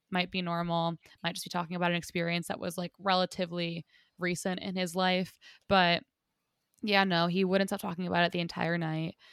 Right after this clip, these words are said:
which was weird. And he kept referring to it as the toad, which he mansplained to me was because D M T comes from toad venom, which I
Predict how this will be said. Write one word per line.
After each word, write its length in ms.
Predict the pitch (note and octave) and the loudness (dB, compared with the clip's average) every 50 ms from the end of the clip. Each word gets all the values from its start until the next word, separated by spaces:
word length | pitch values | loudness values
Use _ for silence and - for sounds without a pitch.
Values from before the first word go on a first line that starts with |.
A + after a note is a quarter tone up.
| - - - - - - - _ _ _ _ _ _ _ _ | -20 -20 -20 -20 -20 -20 -20 _ _ _ _ _ _ _ _
which 140 | - - - | -10 -6 -6
was 120 | F#3 E3 | -6 -2
weird. 300 | E3+ F3 E3 E3 E3+ F3 | 0 2 2 2 2 2
And 60 | F#3 E3+ | 0 -2
he 40 | E3+ | -4
kept 200 | - F3 E3+ F3+ | -4 -2 -2 -2
referring 360 | E3+ - - E3+ E3+ E3+ E3+ | 0 2 2 2 2 2 0
to 100 | - F#3+ | 0 0
it 60 | - | 2
as 160 | - F3 E3 D#3 | 2 0 0 -2
the 100 | E3+ - | -6 -8
toad, 400 | - - - F3 E3 E3 E3+ F3 | -4 -2 0 2 2 2 0 0
which 160 | E3+ - - | -2 -4 -2
he 320 | - F3 E3+ E3+ E3+ - - - | -2 0 0 0 0 -2 -4 -4
mansplained 520 | G#3 F#3 E3+ E3+ E3+ - - F3+ E3+ E3+ E3+ | -4 -2 -2 -2 -4 -2 -2 -2 -2 -2 -2
to 40 | |
me 160 | E3+ E3 E3 E3 | -2 -2 0 0
was 140 | E3+ E3+ | 0 0
because 560 | D#3 - F3 - - E3+ E3 E3 E3 D#3+ - - | -2 -4 -6 -4 -2 -2 -2 -2 -4 -6 -10 -10
D 120 | - F3+ E3+ | -6 -4 -2
M 100 | E3 E3 | -2 -2
T 220 | - - - F3+ - | -2 -4 -4 -4 -4
comes 280 | - - E3+ E3+ - | -2 -2 -2 -2 0
from 260 | - F3 D#3+ E3 - | 0 0 0 0 -2
toad 380 | - - - F3 E3 E3 E3 D#3+ | -4 -2 0 2 2 2 2 2
venom, 380 | E3+ F3 F3+ F#3 F#3+ G3+ G#3 G3+ | 0 0 0 0 0 0 0 0
which 160 | F#3 - - - | 0 -2 0 0
I 260 | - F#3 F#3 G3 | 2 2 2 2